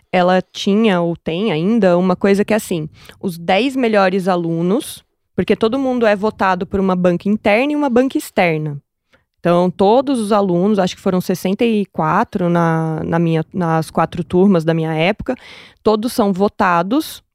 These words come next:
por uma banca de professores internos e uma banca de profissionais externos. E aí, é, os dez melhores fazem um último desfile final.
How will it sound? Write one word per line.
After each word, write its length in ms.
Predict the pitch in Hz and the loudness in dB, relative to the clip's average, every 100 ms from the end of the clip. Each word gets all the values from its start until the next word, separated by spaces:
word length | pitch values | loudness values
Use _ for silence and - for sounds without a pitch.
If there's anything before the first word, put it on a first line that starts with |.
| _ | _
por 120 | 196 | 2
uma 200 | 196 208 | 4 2
banca 300 | 190 185 190 | 2 0 0
de 80 | 170 | -4
professores 580 | 175 170 175 180 165 156 | -6 -6 -4 -2 -2 -2
internos 580 | 214 214 240 320 320 269 | -2 0 0 0 -2 0
e 60 | |
uma 160 | 269 269 | 0 0
banca 360 | 220 226 240 | 2 0 0
de 60 | 220 | -4
profissionais 640 | - 233 - 240 214 220 | -4 -6 -2 0 2 0
externos. 680 | 262 - 175 147 156 - - _ - - - _ _ - | -2 -2 -2 -2 -8 -12 -20 _ -20 -20 -20 _ _ -2
E 140 | 208 | 2
aí, 520 | 214 220 214 240 277 - - | 2 2 2 2 0 -2 2
é, 360 | 202 202 202 | 4 6 4
os 140 | 214 185 | 0 0
dez 240 | 196 190 | 0 2
melhores 580 | 220 226 208 202 254 - | 2 4 4 4 0 -2
fazem 460 | 233 220 226 247 | 0 0 0 -2
um 220 | 254 262 254 | 0 2 2
último 520 | 294 - 302 311 359 - | 0 -2 -2 -2 -4 -8
desfile 720 | 220 247 - - 240 240 262 277 | -2 -2 -2 -2 0 0 0 -2
final. 440 | - 294 208 | -4 0 0